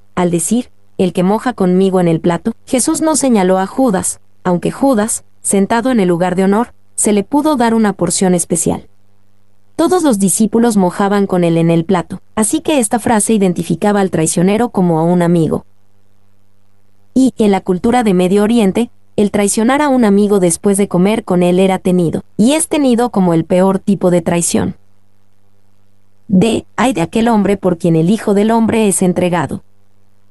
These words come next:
Judas es correctamente tenido como uno de los pecadores más notables de todos los tiempos. Aun cuando sus acciones cumplieron la profecía, "El Hijo del Hombre va", según está escrito de él,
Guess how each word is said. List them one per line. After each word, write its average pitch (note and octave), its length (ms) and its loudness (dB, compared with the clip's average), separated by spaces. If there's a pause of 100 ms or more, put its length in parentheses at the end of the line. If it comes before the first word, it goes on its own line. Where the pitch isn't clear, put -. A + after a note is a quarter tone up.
(220)
Judas F4+ 400 -2
es C4 120 -2
correctamente G3+ 680 0
tenido G3 420 2
como F3 280 2
uno G#3 240 2
de G3+ 80 0
los E3+ 200 -2
pecadores F3+ 540 0
más A3 280 0
notables G#3+ 500 -2
de E3+ 140 0
todos G3 340 0
los F3+ 220 -2
tiempos. - 580 -4 (880)
Aun C4+ 260 0
cuando D#4+ 240 0
sus - 200 -2
acciones G#3+ 400 0
cumplieron G3 420 0
la F3+ 80 0
profecía, E3+ 600 -2 (260)
"El G3 160 2
Hijo C4 260 -2
del G3 160 2
Hombre F#3 240 2
va", F#3 260 -4 (160)
según G3+ 380 0
está F#3 200 -2
escrito F3+ 420 0
de F#3 260 0
él, B3 120 -6